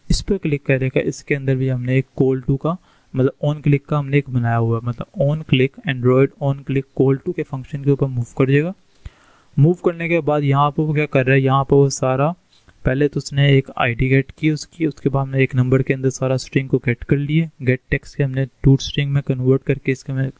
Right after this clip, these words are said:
इसमें हमने ले लिए। और इस पर लेने के बाद हमने क्या किया, अगर तो वो empty नहीं है तो हमने एक intent बनाया कि आपने action call की तरफ move कर देना और आपने activity start कर देनी है, मतलब आपका वो सारा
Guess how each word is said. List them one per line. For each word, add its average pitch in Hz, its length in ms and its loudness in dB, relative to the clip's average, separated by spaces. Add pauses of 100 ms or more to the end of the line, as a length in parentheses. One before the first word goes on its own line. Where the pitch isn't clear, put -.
इसमें - 260 0
हमने 127 180 4
ले 120 140 6
लिए। 135 280 0 (680)
और 208 100 0
इस 220 120 -2
पर 233 120 -2
लेने 175 280 -8
के 160 120 0
बाद 139 220 0
हमने 135 200 -8
क्या 135 100 2
किया, 135 280 0
अगर 135 160 -2
तो 139 140 4
वो 135 80 4
empty 131 300 -2
नहीं 135 260 -4
है 135 80 -2
तो 135 120 -2
हमने 131 240 -4
एक 131 100 -4
intent 139 440 -4
बनाया 127 360 -2
कि 131 120 -4
आपने - 300 -4
action 156 360 -10 (100)
call 139 220 2
की 143 100 -8
तरफ 151 220 -2
move 151 260 -10
कर 147 120 0
देना 147 280 -2
और 139 80 4
आपने 139 240 -2 (120)
activity 139 500 -2 (420)
start 131 440 -2
कर 120 160 -4
देनी 117 220 -6
है, 123 80 -4
मतलब 123 220 0
आपका 123 260 -2
वो 123 140 0
सारा 131 340 -4